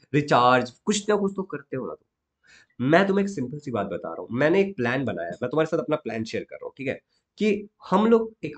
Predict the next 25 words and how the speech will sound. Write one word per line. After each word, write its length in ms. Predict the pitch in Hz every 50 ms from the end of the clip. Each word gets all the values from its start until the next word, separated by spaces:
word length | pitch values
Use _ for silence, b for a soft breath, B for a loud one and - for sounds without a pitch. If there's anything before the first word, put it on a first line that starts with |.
| - -
पर्सनल 420 | 139 135 135 - - 170 180 180
मेंटरशिप 600 | 151 120 117 117 113 117 135 139 135 - 165 - -
प्रोग्राम 280 | 127 117 98 104 107 104
स्टार्ट 260 | 98 - 107 104 -
करने 240 | - 95 87 87 73
वाले 200 | 69 - - -
हैं। 60 | - _ _ _ _ _ _ - - _ _
सुनो 240 | - - 175 160 123
ध्यान 160 | 95 - 98
से, 140 | 90 - - _ _ _ b b b b b b b _ -
पर्सनल 360 | 175 185 233 220 208 233 233
मेंटरशिप 420 | 208 165 143 127 156 156 - 180 -
प्रोग्राम 260 | - 123 104 120 123 131
में 140 | 135 131
क्या 120 | - 143 139
होगा, 320 | 135 101 87 - - - -
ये 100 | 143 156
मैं 140 | 175 185 175
दिवाली 300 | 139 131 127 135 147 160
तक 140 | 160 - 165 -
अच्छे 200 | 135 - - 156
से 100 | 147 185
लॉन्च 260 | 143 123 110 117 113
कर 140 | - - 127
दूंगा, 260 | 107 110 98 87 98